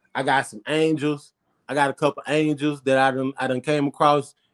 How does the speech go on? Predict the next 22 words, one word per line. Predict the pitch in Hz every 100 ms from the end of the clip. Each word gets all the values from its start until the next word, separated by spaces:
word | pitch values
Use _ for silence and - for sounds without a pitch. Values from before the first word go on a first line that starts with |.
| _
in | 131
the | 131
t-shirt | - 160 151 151 139
community. | - 143 156 151 147 143 _ _ _ _
You | - 135
know |
what | 143
I'm | 143
saying? | 127 147 147 143
That, | 135 120 -
that | 113
rock | 117 151 151
with | 139 151 143
me, | 143 - _ _ _ _
and, | 107 113 110
and | 117 113 110 98 _ _ -
they, | 120 127 -
they, | 127
they | 127 131
hold | 131 156 143
me |
down, | 135 151 151 151